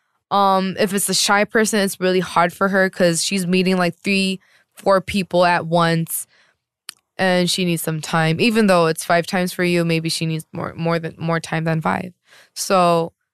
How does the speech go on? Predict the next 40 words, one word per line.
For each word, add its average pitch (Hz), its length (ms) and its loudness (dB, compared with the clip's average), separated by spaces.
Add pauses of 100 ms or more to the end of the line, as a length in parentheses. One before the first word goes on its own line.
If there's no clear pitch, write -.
(280)
if 226 120 0
you 233 80 2
wanna 233 320 4
be 254 160 2
friends 226 340 0
with 196 120 2
her, 196 140 2
if 180 160 2
you 180 80 -2
wanna 196 160 2
get 180 180 0
close, 180 340 0
I 247 120 -2
think 294 260 -4
I 233 100 2
would 214 180 -4 (140)
keep 202 240 -6
asking 190 340 -2
her 175 100 -6
questions 170 480 -6
or, 170 100 -4
like, 165 240 -6 (300)
you 175 80 -8
know, 180 120 -2 (100)
give 202 220 2
her 175 380 2 (220)
something. 165 640 -4 (480)
Like, 185 160 -2
if 190 140 -2
you 190 60 -4
go 190 140 4
to 180 80 2
a 170 40 4
restaurant, 165 600 0 (100)
I'll 170 120 0
just 156 160 -8
give 170 120 -4
her 165 80 -6
water 165 640 -2
or, 165 240 -10